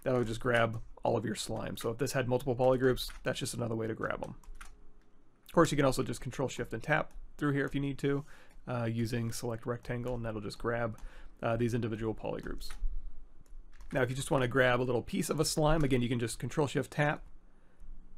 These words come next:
and this grabbed a bunch of 'em. So I'm gonna go into, again, polygroups, auto groups here. So now when I grab this one, it'll be isolated. So you can go through here and you can move, scale, rotate,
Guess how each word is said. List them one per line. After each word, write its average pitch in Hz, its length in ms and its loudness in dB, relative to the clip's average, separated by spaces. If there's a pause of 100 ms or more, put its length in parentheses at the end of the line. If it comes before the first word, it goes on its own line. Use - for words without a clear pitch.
(240)
and 135 80 0
this 131 100 0
grabbed 123 220 4
a 110 40 -2
bunch 135 220 6
of 127 60 0
'em. 117 120 2
So - 80 -2
I'm 127 60 2
gonna 120 100 0
go 117 200 4
into, 113 280 0
again, 113 420 0
polygroups, 123 800 0 (1200)
auto 127 200 2
groups 113 240 -2
here. 120 160 -2
So 120 120 -6
now 123 160 0
when 120 80 0
I 117 60 0
grab 110 240 -2
this 117 200 -4
one, 117 120 -4
it'll 113 120 -4
be 113 140 -2
isolated. 131 520 4
So - 80 2
you 123 60 2
can 120 80 -2
go 127 120 4
through 127 140 2
here 135 180 6
and 127 100 2
you 123 60 2
can 120 120 0
move, 127 340 4
scale, 123 360 2
rotate, 127 640 4